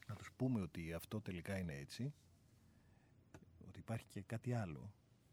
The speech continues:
που αναγκαστικά το έχω πιο βαθιά από αυτό που βλέπετε, ίσως είναι και πιο εύκολο να το καταλάβουν.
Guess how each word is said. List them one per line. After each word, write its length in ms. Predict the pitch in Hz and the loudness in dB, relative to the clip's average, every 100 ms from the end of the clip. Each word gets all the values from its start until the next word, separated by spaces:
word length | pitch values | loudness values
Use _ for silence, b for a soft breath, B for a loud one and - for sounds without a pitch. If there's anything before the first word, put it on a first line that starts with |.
| - - | -16 -6
που 120 | 95 | -4
αναγκαστικά 580 | 90 87 - - 107 101 | -2 -6 -8 -4 -2 0
το 100 | 98 | -4
έχω 840 | - 95 92 90 87 87 87 87 - - | -4 -6 -4 -6 -6 -8 -8 -10 -14 -6
πιο 140 | 110 | -2
βαθιά 300 | 95 - 87 | -2 -2 -4
από 120 | 76 | -4
αυτό 180 | - 90 | -6 -8
που 120 | 78 | -6
βλέπετε, 500 | 82 80 76 - 135 - B B B B B B - - - - - - - - - - - - - - - - - - - | -4 -4 -4 -4 -4 -6 B B B B B B -20 -20 -20 -20 -20 -20 -20 -20 -20 -20 -20 -20 -20 -20 -20 -20 -20 -18 -4
ίσως 440 | 120 - 147 - | -2 0 0 4
είναι 200 | 139 139 | 6 6
και 220 | 120 120 | 4 0
πιο 200 | - 135 | 2 4
εύκολο 400 | 127 123 135 123 | 6 4 2 4
να 100 | 117 | 4
το 80 | 107 | 2
καταλάβουν. 560 | 104 95 87 78 73 | -2 -2 -2 -4 -6